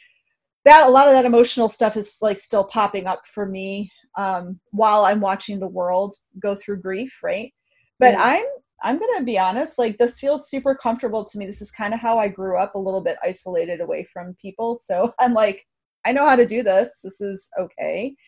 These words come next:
Speaker 2: Yeah.
Speaker 1: And I also will be super honest and acknowledge as well, I'm also very fortunate. I have a, a very loving husband, a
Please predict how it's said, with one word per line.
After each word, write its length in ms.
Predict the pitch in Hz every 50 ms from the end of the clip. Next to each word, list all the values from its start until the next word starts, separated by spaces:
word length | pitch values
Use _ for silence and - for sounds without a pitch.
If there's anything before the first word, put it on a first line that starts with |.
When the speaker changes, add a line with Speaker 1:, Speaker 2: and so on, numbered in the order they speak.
| _ _ _ _
Speaker 2:
Yeah. 260 | - 214 220 220 202
Speaker 1:
And 320 | 190 233 226 220 226 226 - -
I 140 | - 226 233
also 420 | 226 - 254 277 269 - - 349 311
will 300 | 302 302 285 277 269 214
be 220 | 214 247 233 233
super 1000 | 226 - - - 247 247 254 - 247 240 240 226 226 226 220 220 214 208 - -
honest 560 | - 196 190 208 247 277 320 311 - - - - -
and 240 | 190 202 202 196 -
acknowledge 540 | - 196 180 196 196 190 190 196 196 190
as 120 | 196 180 -
well, 300 | - 254 247 220 - - -
I'm 180 | 214 233 233
also 240 | 226 247 269 - 262
very 240 | 226 214 196 196 196
fortunate. 360 | 196 196 190 196 - 190 175
I 60 | 175
have 120 | 202 185 185
a, 80 | 180 - _ _ _ _ _ _ _ -
a 40 | 185 180 175
very 320 | 180 226 233 262 302 320
loving 320 | 277 247 214 196 208 196 202
husband, 640 | - 180 185 180 - - 185 175 180 180 180 180 - _ _ _ _ _ _ _ _ _ _ -
a 120 | - 190